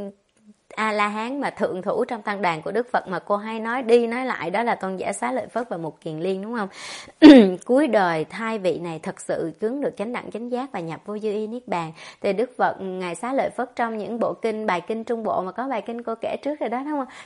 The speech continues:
Là khi gần cuối đời đó là cái trí tuệ của Ngài được tán thán là tương đương với Đức Phật không khác. À, trí tuệ bậc nhất. Thì có những bậc thượng thủ như vậy, Xá Lợi Phất, tướng quân trong chánh pháp và Mục Kiền Liên, thần thông đệ nhất. Và đặc biệt là Ngài Mục Kiền Liên còn có một cái đức hạnh là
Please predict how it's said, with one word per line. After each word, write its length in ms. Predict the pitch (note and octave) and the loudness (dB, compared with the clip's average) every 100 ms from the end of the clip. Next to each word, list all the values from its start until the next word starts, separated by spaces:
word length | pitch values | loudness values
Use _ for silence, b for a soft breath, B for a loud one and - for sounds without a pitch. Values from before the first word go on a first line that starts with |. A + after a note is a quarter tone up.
| B | B
Là 100 | G3+ | 0
khi 220 | A3+ B3+ | 0 0
gần 240 | A3+ F#3+ | 0 0
cuối 200 | F3 B3+ | 0 0
đời 280 | C#4 F#3+ F3 | 2 2 0
đó 120 | F3+ | -2
là 140 | A#3+ A3+ | -6 -6
cái 140 | A#3+ | -6
trí 200 | A#3+ D#4+ | -4 -2
tuệ 260 | E4+ - - | 0 -2 -2
của 80 | G#3+ | -6
Ngài 240 | A#3+ G3+ | -4 -4
được 220 | F3 E3+ - | -4 -6 -4
tán 200 | A#3 C#4+ | -6 -6
thán 260 | C4 C#4 | -6 -6
là 120 | D4+ | -6
tương 300 | G3+ C4 C#4 | -4 -2 0
đương 220 | C#4+ C#4+ C#4 | 0 -2 -4
với 80 | |
Đức 140 | D4 D4+ | -4 -4
Phật 160 | - - | -4 -4
không 180 | A#3 A#3 | -8 -10
khác. 220 | C4 D4+ B B B | -10 -10 B B B
À, 180 | F#3+ F3 - | -4 -4 -2
trí 140 | C4 | -2
tuệ 200 | D4+ F3+ E3+ | 0 -2 -4
bậc 200 | D#3+ A3+ | -6 -8
nhất. 120 | D4+ B B | -10 B B
Thì 60 | F#3 | 2
có 120 | B3 | 2
những 220 | C4 A3 | 2 0
bậc 180 | G#3+ - | -2 2
thượng 220 | A3+ F#3 | 2 2
thủ 200 | G3+ F#3+ | 0 -2
như 140 | C4+ | -2
vậy, 200 | G#3 D#3+ | -2 -4
Xá 260 | E3 A3+ C4+ | -4 -6 -2
Lợi 200 | B3+ E3 - | 0 -2 -2
Phất, 220 | A#3 - | -6 -2
tướng 260 | A3 C#4+ E4 | 0 2 2
quân 140 | G#3+ | 0
trong 160 | G#3 G3+ | -2 -4
chánh 200 | G#3+ A#3+ | -6 -4
pháp 240 | A#3 B3+ | -2 -2
và 80 | F#3 | -4
Mục 260 | E3+ F3+ - | -2 -2 -2
Kiền 180 | F3+ E3+ | -2 0
Liên, 220 | G3+ G3+ | -2 -2
thần 240 | F#3+ D#3+ | -6 -8
thông 240 | F#3+ G3+ F#3 | -6 -4 0
đệ 180 | E3 | 0
nhất. 180 | G3+ C#4 B B B | 0 -4 B B B
Và 80 | |
đặc 180 | G#3 G3+ | 2 4
biệt 180 | G#3 G3+ | 2 0
là 80 | G3+ | 0
Ngài 200 | F#3 F#3+ | -2 -2
Mục 200 | F#3 - | -2 0
Kiền 180 | G3+ G3 | 0 2
Liên 200 | A3+ A#3 | 0 0
còn 180 | F#3+ | -2
có 100 | F3+ | 0
một 120 | C4+ - | -2 0
cái 140 | A#3 | 0
đức 180 | D4 - | -2 -2
hạnh 160 | F#3+ | -6
là 180 | F3+ F#3 | -4 -6